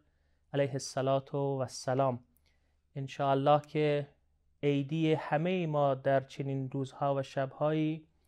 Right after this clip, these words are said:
مژدهٔ ظهور همنام پیامبر و اون منجی آخر الزمان باشد انشاءالله.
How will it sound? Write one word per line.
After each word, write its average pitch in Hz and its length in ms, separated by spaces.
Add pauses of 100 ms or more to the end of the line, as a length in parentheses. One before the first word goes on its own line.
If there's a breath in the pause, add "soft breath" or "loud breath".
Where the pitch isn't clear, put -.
(400)
مژدهٔ 147 720
ظهور 147 640 (260)
همنام 147 680
پیامبر 156 840 (680)
و 151 40
اون 151 180
منجی 151 840
آخر 135 480
الزمان 135 540
باشد 160 640 (120)
انشاءالله. 123 680